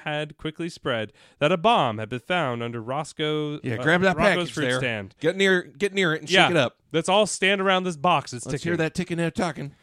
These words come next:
Speaker 1: And when he reached the package, he inspected it wonderingly.
Speaker 2: Maybe, uh,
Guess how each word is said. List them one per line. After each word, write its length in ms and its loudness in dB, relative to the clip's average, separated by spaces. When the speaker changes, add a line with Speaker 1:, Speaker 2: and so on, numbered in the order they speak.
Speaker 1:
And 160 0
when 240 -2
he 220 -8
reached 300 -8
the 60 -6
package, 420 -8
he 100 -8
inspected 460 -8
it 180 -6
wonderingly. 880 -6
Speaker 2:
Maybe, 720 -2
uh, 380 -2